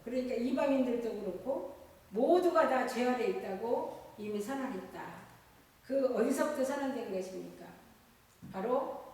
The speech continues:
어, 하와가 선악과를 따먹고 아담도 줌에 함께 선악과를 먹고 예수님이 가죽 옷을, 그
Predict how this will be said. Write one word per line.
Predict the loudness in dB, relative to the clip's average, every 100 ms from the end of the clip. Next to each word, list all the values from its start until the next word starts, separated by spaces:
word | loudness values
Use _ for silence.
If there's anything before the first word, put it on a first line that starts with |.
| -20 -20 -18
어, | -14 -10
하와가 | 2 4 4 4 2 0 -2 -8
선악과를 | -4 0 0 0 -2 -2
따먹고 | -4 -6 -8 -8 -8
아담도 | -4 -4 -4 -6
줌에 | -6 -6 -6
함께 | -8 -6 -4 -4
선악과를 | -4 -4 -4 -6 -6 -6
먹고 | -8 -6 -6 -6 -12 -16 -20 -20 -6
예수님이 | 0 2 2 -4 -6
가죽 | -8 -8 -8 -10 -12
옷을, | -10 -8 -10 -10 -14 -20 -20 -20 -20 _ _
그 | -14 -8 -8 -10 -14